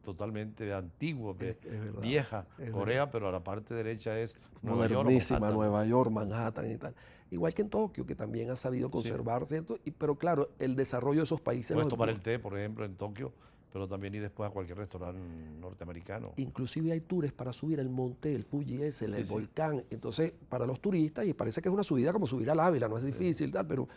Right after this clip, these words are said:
Speaker 2: este, parece que es muy atractiva a esos turistas que les gusta.
Speaker 1: Ahora, con respecto al turismo ecológico, que es importante, sobre todo en nuestro continente, que es tan frágil, la naturaleza,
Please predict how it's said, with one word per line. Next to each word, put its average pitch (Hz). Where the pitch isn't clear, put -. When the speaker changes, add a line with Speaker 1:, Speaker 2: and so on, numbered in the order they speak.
Speaker 2:
este, 117
parece 113
que 160
es 127
muy 151
atractiva 131
a 135
esos 151
turistas 123
que 131
les 95
gusta. 101
Speaker 1:
Ahora, 131
con 131
respecto 139
al 160
turismo 127
ecológico, 117
que 104
es 113
importante, 104
sobre 98
todo 92
en 107
nuestro 107
continente, 95
que 107
es 101
tan 104
frágil, 104
la 98
naturaleza, 98